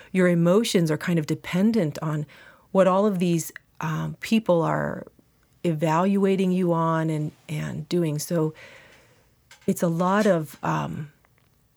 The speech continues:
either outward affirmation or, uh, disapproval. And so you're really, this all happens in a very formative time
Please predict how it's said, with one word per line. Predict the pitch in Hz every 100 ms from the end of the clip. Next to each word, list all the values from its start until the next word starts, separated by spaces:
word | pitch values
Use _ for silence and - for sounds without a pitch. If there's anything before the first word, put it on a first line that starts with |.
| _ _ _ - _ _ _
either | 202 185 170 151
outward | - 190 - 180 165 156 -
affirmation | 165 180 190 175 170 180 - 226 226 233 220
or, | 165 156 156 156 156 - - _ _ -
uh, | 156 147 - - - _ _ _ -
disapproval. | 208 - 170 - 240 170 151 135 -
And | 175 170
so | - 180 170 170 - - - -
you're | 185 175
really, | 170 214 262 277 262 262 -
this | 202 226
all | 220 254
happens | 254 226 240 240 175 160
in | 165
a | 170
very | 151 180 185 165
formative | - - 190 202 202 175 160 151 - -
time | - 180 165 147 147